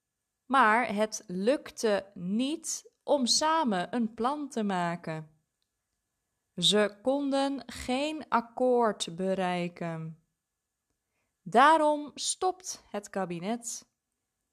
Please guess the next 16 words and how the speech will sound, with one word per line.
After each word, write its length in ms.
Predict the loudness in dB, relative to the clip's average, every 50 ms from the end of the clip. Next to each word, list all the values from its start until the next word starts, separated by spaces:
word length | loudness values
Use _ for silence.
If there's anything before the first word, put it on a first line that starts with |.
| _ _ _ _ _ _ _ _ _ _
Minister-president 1600 | -4 -2 -2 0 0 0 0 2 0 0 0 0 0 0 0 0 -2 -2 0 0 0 0 -2 -2 -2 -2 -2 -2 -4 -6 -8 -10
Mark 460 | -8 -6 -2 0 2 2 2 0 -2 -6
Rutte 640 | -6 0 2 2 2 2 0 -2 0 0 0 -2 -6 -12 -20 _ _ _
heeft 480 | _ 0 2 4 4 2 0 -4 -6 -4
het 360 | 0 0 0 0 -2 -6 -10 -4
ontslag 880 | -2 0 0 0 -2 -4 -6 -4 -2 0 2 2 0 -2 -6 -14 -16 -18 _ _ _
aangeboden 1300 | 0 2 2 2 0 -4 -6 -8 -4 -4 -2 0 0 2 2 2 2 2 0 0 0 0 -2 -4 -8 -10 -6
aan 240 | -4 -4 -4 -4
de 160 | -4 -6 -6 -6
koning. 720 | -4 -2 -2 -2 -2 -4 -4 -6 -6 -6 -6 -8 -8 -12 _ _ _ _ _ _ _ _ _ _ _ _ _ _ _ _ _ _ _ _ _ _ _ _ _ _ _ _ _ _ _ _ _ _ _ _
Nederland 640 | 2 4 4 6 6 6 6 6 4 4 2 -2 -2
heeft 260 | 0 0 0 0 -2
nu 360 | -4 -2 0 2 2 2 0 -2
een 280 | -2 0 0 0 0 0
demissionair 1120 | 0 0 0 0 -2 -2 -2 -2 -2 -4 -6 -6 -4 -4 -4 -4 -4 -4 -4 -6 -8 -8
kabinet. 840 | -4 -2 -2 0 0 -2 -2 -2 -2 -2 -2 -4 -4 -8 -8 -8 -10